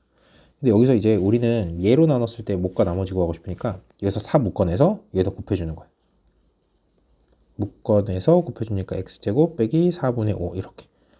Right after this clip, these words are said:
더하기 사분의 십칠. 이렇게. 어, 그러면 얘로 나눴을 때 몫이 얘야. 얘가 몫이야.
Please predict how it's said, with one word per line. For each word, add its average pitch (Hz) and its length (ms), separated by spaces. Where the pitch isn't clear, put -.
더하기 123 420
사분의 139 300
십칠. - 320
이렇게. - 260
어, - 200
그러면 123 520
얘로 120 240
나눴을 139 320
때 120 80
몫이 113 520
얘야. 117 200
얘가 110 140
몫이야. - 420